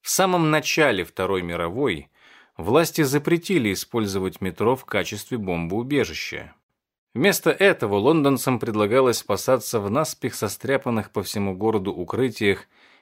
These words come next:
или в знаменитых андерсоновских убежищах, эдаких крольчатниках из гофрированного железа, на которые сверху набросали немножко земли.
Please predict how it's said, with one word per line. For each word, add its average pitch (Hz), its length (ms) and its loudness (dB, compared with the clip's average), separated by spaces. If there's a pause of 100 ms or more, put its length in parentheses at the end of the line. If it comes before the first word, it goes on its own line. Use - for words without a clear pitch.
или 143 180 4
в 123 60 4
знаменитых 123 800 2
андерсоновских 117 1000 -2
убежищах, 104 840 -2 (520)
эдаких 101 520 -2 (300)
крольчатниках 113 1040 0
из 101 220 -6
гофрированного 98 720 0
железа, 131 560 2 (420)
на 120 120 0
которые 151 460 4
сверху 131 480 -2
набросали 104 640 0
немножко 110 580 -4
земли. 82 540 -6